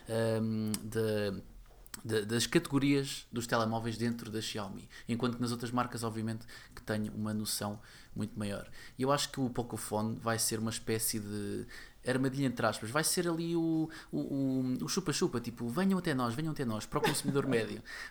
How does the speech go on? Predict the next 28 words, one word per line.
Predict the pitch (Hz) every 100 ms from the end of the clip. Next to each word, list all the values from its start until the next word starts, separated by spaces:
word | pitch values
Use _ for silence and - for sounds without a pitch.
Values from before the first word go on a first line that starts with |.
| -
porque | 139 -
o |
consumidor | - 165 160 143 139
médio, | 135 135 139 147 147 -
ah, | 117 120 113 113 113
não, | 123 127 123 113
não | 123 120
é |
muito | 123 131 131 123 110
conhecedor, | - 120 117 120 127 160 180
simplesmente, | - 131 120 117 123 117 -
como | 120
vocês | 117 113 113
já |
disseram, | 113 - 113 104
e | 104
é |
verdade, | 101 107 107 101 - - - -
é | 104
um | 110
telemóvel | 113 110 110 107 101
barato, | 101 110 120 - 135
com | 120
boas | 117 113
características, | 110 107 - 139 - 120 -
ele | 123
vai | 113 147
entrar | 131 117 120 135